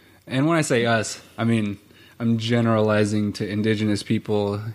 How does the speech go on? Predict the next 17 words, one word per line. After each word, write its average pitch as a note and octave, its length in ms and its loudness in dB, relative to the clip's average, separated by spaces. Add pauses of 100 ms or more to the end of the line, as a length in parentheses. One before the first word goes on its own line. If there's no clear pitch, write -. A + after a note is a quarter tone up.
(120)
here A2+ 180 0
in G2+ 80 0
the G2+ 80 0
United G2+ 360 0
States, G#2+ 500 0
North G#2+ 300 0
America, G#2 680 -2 (1000)
and G2 460 -2 (140)
other A#2+ 220 4
places G#2 760 -2 (100)
in, G2 500 0 (220)
quote G#2 240 2
unquote, G2 520 -2
the G#2+ 140 -2
New A2 200 0
World. G#2 460 -2 (680)
But A#2+ 500 0